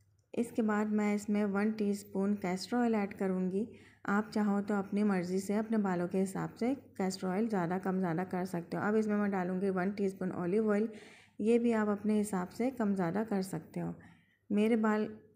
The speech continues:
कम है तो मैंने अपने हिसाब से मिक्सचर बनाया है। अब इसको अच्छे से आप मिक्स करें, अच्छे से मिक्स करें। आप अपने बालों के लेंथ के हिसाब से, वॉल्यूम के हिसाब से मिक्सचर तैयार कर सकती है। इसमें कोई,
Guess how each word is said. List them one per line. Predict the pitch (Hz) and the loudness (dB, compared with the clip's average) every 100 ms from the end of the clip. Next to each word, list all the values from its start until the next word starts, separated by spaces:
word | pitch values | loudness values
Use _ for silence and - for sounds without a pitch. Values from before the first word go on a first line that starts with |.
| _ _ _ | _ _ _
कम | - 196 | 0 2
है | 233 220 | 4 4
तो | 214 | 2
मैंने | 202 190 | 2 2
अपने | 190 190 | 2 2
हिसाब | 233 240 202 | 0 0 -2
से | 196 202 196 208 | 0 -4 -2 -2
मिक्सचर | 190 - 196 | -4 0 0
बनाया | 185 185 180 190 | 2 0 0 0
है। | 185 190 - | 0 -2 -4
अब | 190 | -2
इसको | 190 190 | -2 0
अच्छे | 185 180 185 | -2 -2 -4
से | 185 | -2
आप | 165 | -2
मिक्स | 160 160 - | -2 -4 -6
करें, | - 220 196 202 - - _ _ _ _ _ _ - _ _ _ _ _ _ _ _ _ _ _ _ _ _ _ _ | -4 -2 0 -2 -6 -20 _ _ _ _ _ _ -20 _ _ _ _ _ _ _ _ _ _ _ _ _ _ _ _
अच्छे | 220 - 240 | -6 0 0
से | 240 | 2
मिक्स | 226 220 220 | 4 2 -2
करें। | - 220 214 214 - - - | -2 0 0 -4 -14 -14 -2
आप | 190 196 - - _ _ _ _ _ | 0 0 -4 -20 _ _ _ _ _
अपने | 196 208 233 | -4 0 2
बालों | 214 202 208 | 4 2 2
के | 214 | 2
लेंथ | 208 190 208 | 2 2 0
के | - | 2
हिसाब | 220 214 185 | 0 2 -2
से, | 185 202 | 0 0
वॉल्यूम | 190 170 170 202 | 2 2 2 2
के | 214 | 2
हिसाब | 214 208 185 | 0 2 -2
से | 185 190 | 0 2
मिक्सचर | 190 190 - 185 | 2 2 0 -4
तैयार | 185 180 175 | -2 -2 -2
कर | 175 170 | -2 -4
सकती | 196 214 214 196 | -2 -4 -2 -2
है। | 190 | -2
इसमें | 185 196 190 190 | -2 -4 -2 0
कोई, | 190 185 | 0 -2